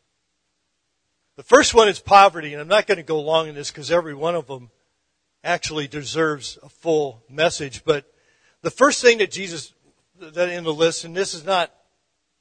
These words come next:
in any order, it's just an order I put them in, but Jesus took poverty to the grave. Now, I know there's a lot of criticism about the way people take offerings and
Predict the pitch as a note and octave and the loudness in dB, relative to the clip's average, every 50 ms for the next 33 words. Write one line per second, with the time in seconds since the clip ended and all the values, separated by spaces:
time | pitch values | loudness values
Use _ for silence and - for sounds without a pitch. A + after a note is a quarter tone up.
0 | _ _ _ _ - F#3 F#3 D#3+ - D3+ F3 F#3 F3 D3+ C3+ B2+ E3 F#3+ G3+ F#3+ | _ _ _ _ -12 -12 -12 -12 -10 -10 -10 -10 -10 -10 -4 2 4 6 6 4
1 | E3 D#3 D3+ D3+ D3 - _ _ _ _ _ - E3 - - G3+ F#3+ - - F#3 | 2 -2 -6 -6 -8 -10 _ _ _ _ _ -14 -12 -10 -8 -8 -8 -8 -8 -12
2 | D#3+ D3+ E3+ F3+ F3+ D3+ D3 D3 D3+ E3 D#3 - F#3 F3+ - - G#3 E3+ F3 F3+ | -12 -4 -4 -4 -2 -2 -4 -2 -2 -4 -4 -4 -6 -6 -6 -6 -10 -8 -4 -6
3 | F#3 F#3 - _ _ _ _ _ _ _ _ _ _ C#3+ F3 E3+ D#3 - _ _ | -6 -6 -8 _ _ _ _ _ _ _ _ _ _ 2 2 2 0 -4 _ _
4 | _ _ _ _ _ _ _ _ _ _ _ _ _ - F#3 A3 B3 A3+ G#3 A#3 | _ _ _ _ _ _ _ _ _ _ _ _ _ -10 -8 -6 -6 -6 -6 -8
5 | - - - G3 E3+ - _ - F#3+ G#3 A3+ A#3+ F#3 G3 D#3+ E3+ D#3 - - D#3+ | -8 -6 -4 -6 -6 -6 _ 0 2 2 2 2 0 -6 -12 -12 -14 -10 -14 -12
6 | C3 C#3+ B2+ A#2 D3 D3 C#3 A#2+ G#2+ _ _ _ _ _ _ _ _ _ _ _ | -12 -14 -12 -10 -10 -10 -10 -12 -18 _ _ _ _ _ _ _ _ _ _ _
7 | _ _ _ _ _ _ _ _ _ _ _ _ _ _ _ F3 G3+ G#3+ G#3+ G#3 | _ _ _ _ _ _ _ _ _ _ _ _ _ _ _ 2 4 4 4 6
8 | A3 B3 C4 A#3+ G#3+ D3+ F#3 F#3+ F3+ E3+ F#3 G3+ A#3+ A3+ G3 - - - F#3+ G3+ | 4 4 4 4 2 -2 0 -2 0 4 4 4 4 4 2 -6 -2 2 2 2
9 | G#3+ G3+ - - A3 A3 G3 F3 G#3+ G#3+ G#3 G#3 G3 _ E3+ F3 D#3 E3+ E3+ F3 | 2 0 -4 -2 -2 -4 -2 -2 -6 -6 -6 -10 -12 _ -4 -2 2 2 2 2
10 | F3+ F3+ E3 - _ _ _ _ _ _ _ _ _ _ _ _ _ _ _ _ | 2 0 -4 -8 _ _ _ _ _ _ _ _ _ _ _ _ _ _ _ _
11 | _ _ _ D#3+ D#3 D3+ E3+ F3+ G3 G3 F#3+ F#3+ F3 E3 - _ - G3 G3 - | _ _ _ -8 -2 2 2 4 4 4 2 0 -2 -4 -8 _ -16 -16 -12 -12
12 | F#3 - - F3 D3+ C3+ D3 E3 F#3 G3 F#3+ F3+ - F#3 F#3+ G3 G3 F#3+ F#3+ F#3+ | -16 -8 -6 -6 -6 -2 4 6 8 8 6 4 2 0 0 2 2 0 -2 -2
13 | F3+ E3+ D3 - D#3 C#3 B2 A#2 | -6 -8 -10 -10 -10 -10 -12 -16